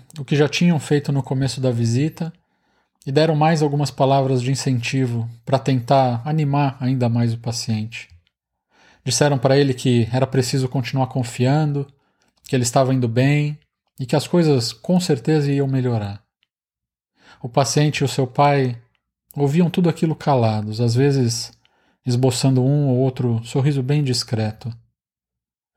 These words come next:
Eu, que já estava incomodado com a situação,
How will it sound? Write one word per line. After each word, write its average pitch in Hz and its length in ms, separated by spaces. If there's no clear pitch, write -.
Eu, 135 220
que 123 160
já 117 480
estava 131 300
incomodado 123 600
com 127 100
a 120 40
situação, 139 680